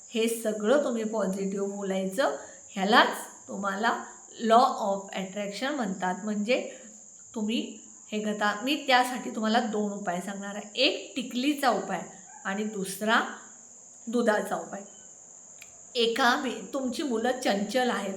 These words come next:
तुमची मुलं अभ्यास करत नाहीत, एकाग्रता नाही, तर त्यावेळेला तुम्ही एक चार, अ, साईजची टिकली तुमच्या भिंतीवर लावायची,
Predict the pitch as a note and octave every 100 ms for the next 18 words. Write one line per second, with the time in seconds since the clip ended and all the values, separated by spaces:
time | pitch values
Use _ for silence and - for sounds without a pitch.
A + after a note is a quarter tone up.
0 | G#3+ A3 A#3+ A3 G#3+ A3+ - F#3 G3+ B3
1 | B3 G#3+ G3 G3+ G3+ G#3 G#3+ G#3+ B3 B3
2 | A3 G#3+ G#3 G3+ G#3+ G#3+ G#3+ G#3 - A3+
3 | C4 A3 G3 F#3+ - - - - - B3+
4 | D4 - C4 C#4 C4+ - - - - -
5 | - - B3+ D#4+ D4 - - - - -
6 | - - - G#3+ G#3 G#3 G#3 - C4+ B3
7 | D#4 - D4+ B3 C#4 A#3 C4 D4 B3 G3
8 | B3 B3+ G#3+ F#3+ G3+ A3+ D4+ D4 G#3 F#3
9 | F#3 - D#3+ F#3